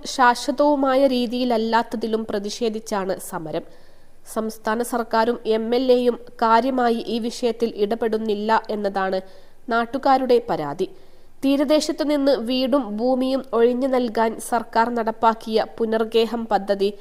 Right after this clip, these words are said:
നൽകുന്ന നഷ്ടപരിഹാര തുക വർദ്ധിപ്പിക്കണമെന്നതും സമരപ്രവർത്തകർ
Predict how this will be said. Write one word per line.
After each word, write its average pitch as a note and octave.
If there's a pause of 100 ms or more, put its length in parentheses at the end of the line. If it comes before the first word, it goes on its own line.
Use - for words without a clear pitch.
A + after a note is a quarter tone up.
(400)
നൽകുന്ന B3 (100)
നഷ്ടപരിഹാര C4
തുക B3+
വർദ്ധിപ്പിക്കണമെന്നതും A3+ (460)
സമരപ്രവർത്തകർ C4